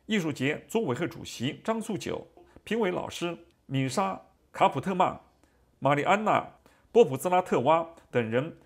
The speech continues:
为各组的优胜者颁发了奖杯和获奖证书。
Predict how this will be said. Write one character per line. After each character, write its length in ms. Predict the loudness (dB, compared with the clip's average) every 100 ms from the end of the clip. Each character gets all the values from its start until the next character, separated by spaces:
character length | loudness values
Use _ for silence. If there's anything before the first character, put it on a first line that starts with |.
| 0
为 240 | 2 2
各 200 | 2 -2
组 160 | -2 0
的 280 | 2 2 0
优 140 | -2
胜 180 | -2 -2
者 260 | 0 -2 -2 -2
颁 220 | 2 2 0
发 140 | -2
了 100 | -2
奖 260 | -2 -4 2
杯 220 | 0 0 -14
和 260 | 0 4 4 2
获 100 | -2
奖 160 | -2 -4
证 160 | -10 -8
书。 240 | -6 -6